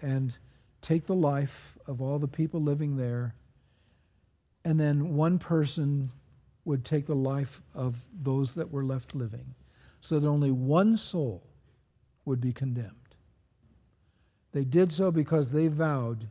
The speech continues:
to never again be slaves to any other country. To this day, Masada is a national,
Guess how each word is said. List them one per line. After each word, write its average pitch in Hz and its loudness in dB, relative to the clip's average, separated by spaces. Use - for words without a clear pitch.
to 147 -2
never 151 0
again 120 -4
be 139 0
slaves 123 -2
to 135 -6
any 143 -2
other 131 -4
country. 123 -10
To 170 4
this 185 6
day, 170 6
Masada 147 2
is 147 0
a 135 0
national, 143 -2